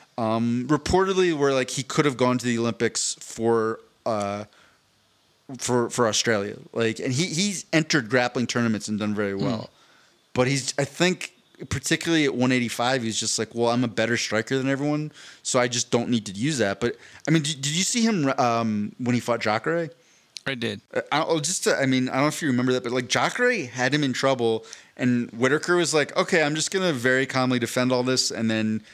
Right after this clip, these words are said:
Speaker 1: now I'm out, and now I'm back to my feet, like, no problem." Like, anybody else in the division, that's probably fight over, Jacare
Speaker 2: So do you,
Speaker 1: wins.
Speaker 2: so you think Whitaker's answer to beating Till is going to be,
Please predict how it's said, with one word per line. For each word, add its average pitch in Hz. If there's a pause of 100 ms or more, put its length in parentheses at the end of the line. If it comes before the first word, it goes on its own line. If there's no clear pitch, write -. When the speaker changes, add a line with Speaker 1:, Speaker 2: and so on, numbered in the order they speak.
(100)
Speaker 1:
now 120
I'm 120
out, 131
and 127
now 117
I'm 117
back 117
to 110
my 110
feet, 123
like, 110
no 113
problem." 101 (260)
Like, - (280)
anybody 175
else 135
in 131
the 123
division, 113
that's 104
probably 110
fight 104
over, 101
Jacare 95
Speaker 2:
So 147
do 143
you, 147
Speaker 1:
wins. 151
Speaker 2:
so 139
you 135
think 156
Whitaker's 131
answer 127
to 117
beating 120
Till 123
is 110
going 113
to 110
be, 104